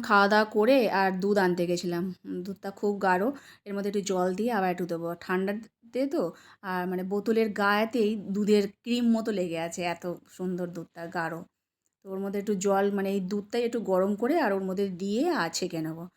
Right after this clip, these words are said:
দেখো একটু পরিষ্কার হয়েছে, কিন্তু মেঘলা হয়ে আছে, কুয়াশাটা চলে গেছে। এটা অনেকখানি বেলা, মানে দুপুরবেলা। তো এখন তো আর রান্না করতে হবে না, কেননা ওই খাবার আছে, ওতেই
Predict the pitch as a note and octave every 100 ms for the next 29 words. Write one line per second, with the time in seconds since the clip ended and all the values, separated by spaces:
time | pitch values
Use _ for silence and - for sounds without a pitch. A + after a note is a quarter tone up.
0 | _ _ - F#3 F#3+ A#3 G#3 A#3 A3 G#3
1 | G3 A3+ A3 F#3+ A3 A3+ F#3+ F#3+ F#3 F#3+
2 | F#3+ F#3+ F3 E3+ A#3+ C#4+ D4 G#3+ F3+ F#3+
3 | G#3+ C4+ F#3+ F3 D#3 D#3+ E3 E3 _ _
4 | - F#3 F3+ F3+ F#3+ G#3+ A3 G#3 G3+ A#3
5 | G3 F#3+ F#3 F#3 E3+ D#3+ D#3 - _ _
6 | _ - G3+ G3 - G#3+ G#3+ G#3+ G3 G3+
7 | G#3+ G#3+ G#3 F3+ F3+ F#3 F#3 F#3 F#3 F#3+
8 | F#3 F#3 - F#3 F#3+ F3+ F3+ A#3+ B3 G3
9 | F#3